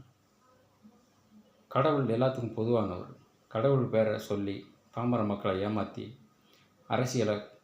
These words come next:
கடவுள் பேரை சொல்லி கொண்டு வந்து, கடவுளையும் உள்ள இழுத்து விட்டு, மதத்தையும் விட்டு, இன்னைக்கு பணத்தெல்லாம் அவங்க தின்னுட்டு, மக்களை திசை திருப்பி, கலவரத்தை உண்டு பண்ணி, போலியான ஒரு அரசியலை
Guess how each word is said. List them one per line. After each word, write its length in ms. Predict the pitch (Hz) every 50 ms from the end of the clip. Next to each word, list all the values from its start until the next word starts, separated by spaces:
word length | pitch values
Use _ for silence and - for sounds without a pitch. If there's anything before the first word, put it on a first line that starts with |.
| _ _ _ _ _ _ _ _ _ _ _
கடவுள் 680 | - 120 113 123 127 135 131 123 120 113 107 110 - - - _ _ _ _
பேரை 220 | - 123 120 113 110
சொல்லி 320 | - - 107 104 104 98
கொண்டு 300 | - - 110 107 107 110
வந்து, 340 | 107 101 95 95 107 - - -
கடவுளையும் 480 | - - 113 127 135 131 127 123 117 104
உள்ள 160 | 104 104 110
இழுத்து 240 | 107 101 - - 107
விட்டு, 400 | 101 101 - - 95 - - - _ _ _ _ _ _ - - _ _ _ _ _ _ _ - - _ - -
மதத்தையும் 500 | 101 110 - 143 139 - 135 131 123 101
விட்டு, 360 | 98 - - - 101 127 - - _ _ _ _ _ _ _ _ _ _ _ _ _ _ _ -
இன்னைக்கு 360 | 131 110 107 101 - - 120
பணத்தெல்லாம் 420 | 139 156 151 - 156 147 147 123 120
அவங்க 200 | 127 135 131 131
தின்னுட்டு, 600 | 110 113 107 101 104 - 104 98 - - - - _ - - _ _ _ _ _ _ _ _ _ _ _ _ _ _ _ _ -
மக்களை 680 | 113 107 107 - - 143 120 117 113 110 107 - - -
திசை 300 | - 123 123 151 151 131
திருப்பி, 320 | 127 113 107 - - 113
கலவரத்தை 560 | 104 - - 113 127 135 143 139 135 139 -
உண்டு 240 | 110 104 104 104 107
பண்ணி, 220 | 104 101 95 98
போலியான 720 | 110 - - - 151 156 156 143 139 135 139 135 131 131 120
ஒரு 160 | 113 104 104
அரசியலை 420 | 104 101 117 120 117 113 110 107